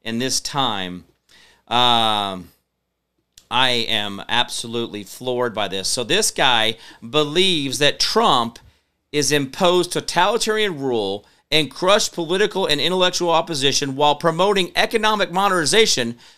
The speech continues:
No, Trump didn't do economic modernization. That's what the New Green Deal, the fifteen-minute cities, the smart cities, that's all code word for this. Economic modernization.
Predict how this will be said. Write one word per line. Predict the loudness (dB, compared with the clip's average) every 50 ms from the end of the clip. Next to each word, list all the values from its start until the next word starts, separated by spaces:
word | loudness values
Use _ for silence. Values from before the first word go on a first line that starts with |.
| _ _
No, | -2 2 4 4 6 6 4 4 2 -2 -8 _ _ _ _
Trump | 0 4 4 4 4 2 0 2
didn't | 2 2 2 2 -2 -2
do | -2 0 0 0 -2 -4 -6 _ _ _ _ 0
economic | 0 2 2 2 4 4 4 2 2 0 2
modernization. | 2 2 4 4 2 2 2 2 2 4 2 0 -2 0
That's | 2 4 4 4 2 0 -2
what | 2 2 2 2 2 -4 -12 -20 -20 -4
the | 0 2 2
New | 2 2 2 2 2 0
Green | 0 0 0 0 0 0 0
Deal, | 2 4 4 6 6 6 6 4 4 2 0 -4 -10 -2
the | -2 0 0
fifteen-minute | 2 0 0 0 0 -2 -2 -2 0 2 2 2 2 2 0
cities, | 0 2 2 2 4 4 2 2 2 2 0 -2 -4 -10 -14 -2
the | 2 4 4 4 4 2 0 -4 -8 _ _ _ _ _
smart | -2 -2 4 6 6 6 6 4 0
cities, | -2 2 4 4 4 6 4 4 2 2 2 2 0 0 -2 _ _ _ _ 0
that's | 2 2 4 4
all | 4 4 4 4
code | 4 4 4 6 6 4 2
word | 2 2 4 4 4 2
for | 4 4 4 4
this. | 4 4 6 6 6 6 4 2 2 2 0 0 -4 _ _ _ _ _ _ 0
Economic | 2 2 4 4 4 4 6 6 6 6 4 4 0 0 -4 -12 -16 -6
modernization. | 0 4 4 6 6 4 2 2 0 0 4 4 6 6 6 4 4 6 6 6 6 4 2 -4